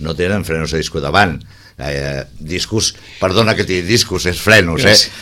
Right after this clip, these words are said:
Speaker 1: O sigui, tambors, no tenen res
Speaker 2: Ah,
Speaker 1: davant.
Speaker 2: ah, ah.
Speaker 1: Llavors, és clar, hi ha unes normatives que ja s'apliquen en aquests cotxes. Per exemple,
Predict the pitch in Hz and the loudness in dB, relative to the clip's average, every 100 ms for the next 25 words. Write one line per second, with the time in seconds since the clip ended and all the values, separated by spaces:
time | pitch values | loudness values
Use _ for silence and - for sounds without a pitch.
0 | - - 80 90 90 104 117 87 98 101 | -12 -6 -4 -2 -2 2 2 0 0 0
1 | 107 98 104 80 78 73 107 95 107 147 | 0 2 2 2 0 -2 -2 -4 -4 -6
2 | 71 87 82 101 95 82 85 85 98 90 | -6 -6 -6 -4 -2 -2 -4 -4 -6 -6
3 | 90 85 80 78 113 76 73 - - - | -6 -6 -6 -2 -2 -2 -6 -10 -20 -20
4 | - - _ - 71 71 67 82 - 78 | -20 -20 _ -8 -6 -4 -6 -8 -8 -10
5 | 67 64 65 64 69 - 69 57 - - | -10 -10 -10 -10 -12 -12 -12 -12 -16 -20
6 | _ _ _ - 57 78 69 | _ _ _ -14 -10 -8 -8